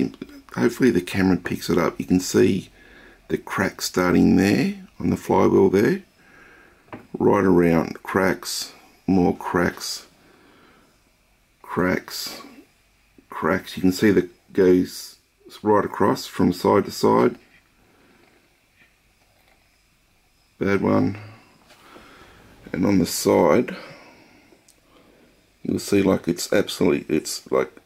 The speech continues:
coming apart in here. Hang on,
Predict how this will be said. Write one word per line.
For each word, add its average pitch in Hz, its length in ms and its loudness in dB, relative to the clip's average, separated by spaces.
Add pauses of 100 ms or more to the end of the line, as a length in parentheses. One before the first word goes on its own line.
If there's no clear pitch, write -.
(1120)
coming 92 340 0
apart - 600 -4 (960)
in 98 180 2
here. 92 460 0 (1700)
Hang - 140 -18
on, - 220 -20